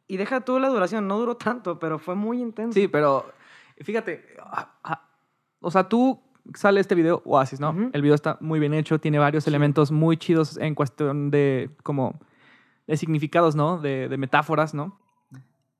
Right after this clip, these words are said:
Speaker 2: Y después sacas el video, eh, para Contradicción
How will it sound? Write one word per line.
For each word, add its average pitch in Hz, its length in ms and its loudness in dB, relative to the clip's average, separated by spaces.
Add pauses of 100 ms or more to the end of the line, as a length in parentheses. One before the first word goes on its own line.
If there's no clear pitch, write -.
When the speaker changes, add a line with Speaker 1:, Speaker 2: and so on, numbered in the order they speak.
(380)
Speaker 2:
Y 160 140 6
después 202 400 4
sacas 185 480 2
el 151 140 0
video, 156 460 0 (100)
eh, 139 120 -6
para 139 240 -2
Contradicción 156 600 2